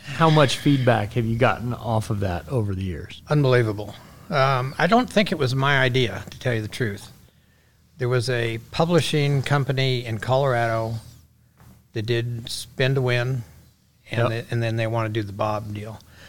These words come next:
Speaker 2: And, uh, we, I think we had just done, uh, Heroes and Friends, the first Heroes and Friends, and, um, they approached me on that, and, uh, and I told him, I said, "I would do it as long as it can, everything in it is truthful.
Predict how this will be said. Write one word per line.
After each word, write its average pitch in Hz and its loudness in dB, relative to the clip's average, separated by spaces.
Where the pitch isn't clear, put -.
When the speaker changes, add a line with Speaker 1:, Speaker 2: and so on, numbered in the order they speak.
Speaker 2:
And, 131 0
uh, 123 2
we, 170 2
I 131 -2
think - -2
we 156 4
had 127 2
just 143 2
done, 127 0
uh, 117 -6
Heroes 120 2
and 113 -6
Friends, 120 -4
the 120 -6
first 127 -2
Heroes 127 -2
and 120 -2
Friends, 135 -4
and, 127 0
um, 131 -4
they 135 2
approached 127 2
me 120 0
on 113 -2
that, 117 -4
and, 113 -4
uh, 110 -8
and 131 -4
I 117 0
told 165 2
him, 139 2
I 110 0
said, 113 -2
"I 135 0
would 160 0
do 147 2
it 139 0
as 113 -6
long 127 0
as 117 0
it 117 -4
can, 117 -4
everything 143 0
in 127 -2
it 127 -2
is 107 -4
truthful. - -6